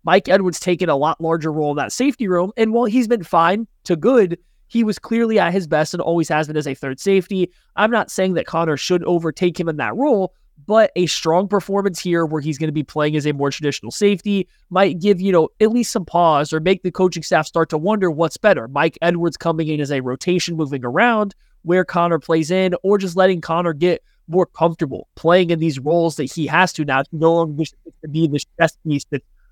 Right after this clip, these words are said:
blitzing or playing as an overhang. He has to play an actual defensive back, an actual safety role almost full time now. And so it's, this is a good, this is gonna be a good experience for him, I think, especially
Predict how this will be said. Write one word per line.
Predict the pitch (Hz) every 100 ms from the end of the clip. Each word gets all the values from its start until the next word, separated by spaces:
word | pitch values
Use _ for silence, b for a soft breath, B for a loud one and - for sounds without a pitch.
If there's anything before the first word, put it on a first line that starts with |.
| -
blitzing | 147 185 - 175 156 143
or |
playing | 135 165 170 170
as | 156
an | 156
overhang. | 220 185 170 160 160 147 _ _
He | - 185
has | 160 170 -
to |
play | 156 - 170 156
an | - -
actual | 156 165 165 151
defensive | 143 165 165 170
back, | 143 151 147
an | 139
actual | 120 151 - 151
safety | - 170 143 147
role | 143 151 143 - _ _ _ _ -
almost | 311 269 196 -
full | 170 156
time | 156 147
now. | 135 113 113
And | 156 147
so | 202 180
it's, | 190 175
this | 190
is | 208
a | 226
good, | 165 214
this | 185
is | 220
gonna | 240
be |
a | 190
good | 196
experience | 180 - 175 170 143
for | 143
him, | 156 160
I | 156
think, | 156 143
especially | 139 - 160 165 160 151